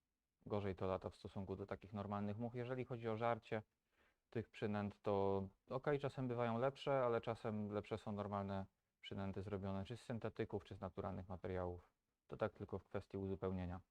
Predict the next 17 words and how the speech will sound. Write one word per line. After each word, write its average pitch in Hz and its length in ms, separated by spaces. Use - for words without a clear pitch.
Dobrze, 120 280
przechodząc 147 520
do, 120 480
e, 110 220
do 110 180
dzisiejszych 120 520
pytań. 101 500
Zaczniemy 143 460
sobie 123 420
od, - 400
e, 107 340
pytań, 120 360
które 113 380
miałem 110 400
zadane 110 460
na 107 140
Facebooku. 110 720